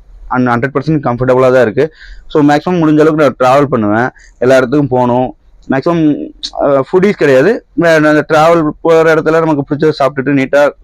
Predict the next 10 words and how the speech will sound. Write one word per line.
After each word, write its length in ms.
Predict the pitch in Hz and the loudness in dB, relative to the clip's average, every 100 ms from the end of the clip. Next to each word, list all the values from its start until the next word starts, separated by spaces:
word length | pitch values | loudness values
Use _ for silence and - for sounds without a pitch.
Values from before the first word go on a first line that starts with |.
| _ - - | _ -20 -10
ஒரு 180 | - 151 | -2 0
மனநிறைவோட 680 | 135 147 175 180 170 165 160 | 2 2 0 0 2 2 2
இருக்கேன்னு 260 | 139 135 127 | 2 0 -2
வச்சுக்கோங்களேன். 400 | 120 120 120 113 - _ - - | -2 -2 -2 -4 -8 _ -20 -6
ஆ, 240 | 131 135 131 | 0 0 2
பெரிய 480 | 147 156 151 139 131 | 2 4 4 2 0
பணக்காரனாவோ 500 | 143 143 139 135 139 | 0 0 2 2 2
அப்படி 220 | 131 131 | 0 -2
இப்படின்ட்டுலாம் 420 | 123 139 131 143 | -2 -2 0 0
இல்லாம 340 | 131 127 170 | 0 -2 -2